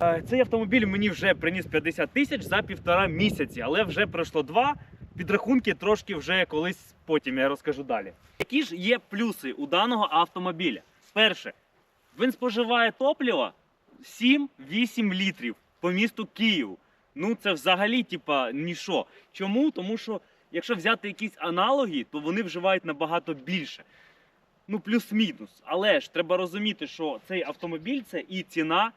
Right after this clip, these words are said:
і якість. Дуже багато таксистів розповідають, що це найкращий автомобіль.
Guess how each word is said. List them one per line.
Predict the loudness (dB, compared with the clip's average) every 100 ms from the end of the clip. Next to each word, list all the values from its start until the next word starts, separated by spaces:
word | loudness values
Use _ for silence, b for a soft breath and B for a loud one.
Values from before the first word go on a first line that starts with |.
| _
і | -8 0
якість. | 2 2 -2 -18 _ b b b _
Дуже | 0 0 2 0
багато | 0 2 2 -2
таксистів | -12 -16 -6 -4 -4 -6 -4
розповідають, | -4 -4 -6 -2 4 4 4 -2
що | -14
це | -6 0 0
найкращий | 0 -4 2 2 2 -4 -2
автомобіль. | -2 -2 -6 -6 -6 -6